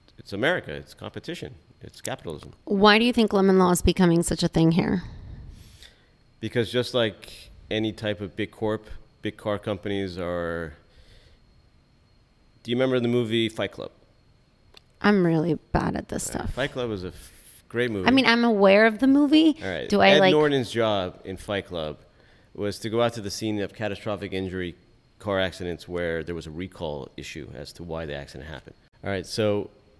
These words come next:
Speaker 1: the way the car companies work, like any big corporation, is that it's all about dollars and cents. So, so if it costs two billion dollars to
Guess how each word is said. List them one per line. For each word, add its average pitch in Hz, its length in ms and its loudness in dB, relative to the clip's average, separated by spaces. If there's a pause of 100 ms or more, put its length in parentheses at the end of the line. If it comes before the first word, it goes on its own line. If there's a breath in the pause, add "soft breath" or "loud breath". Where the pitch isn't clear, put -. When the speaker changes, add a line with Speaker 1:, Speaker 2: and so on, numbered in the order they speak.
Speaker 1:
the 120 100 -6
way 139 100 2
the 143 100 2
car 131 240 2
companies 101 480 -2
work, 92 220 -4
like 95 160 -4
any 107 240 0
big - 220 -8
corporation, 95 680 -2 (880 soft breath)
is 110 240 -2
that 107 460 2 (960)
it's 113 220 -4
all 117 160 4
about 101 180 0
dollars 104 280 2
and 95 100 -6
cents. - 300 -2
So, 104 100 -6
so 110 260 2
if 110 200 2
it 139 80 0
costs 131 380 0
two 156 100 0
billion 120 320 4
dollars 107 600 2
to 92 720 -4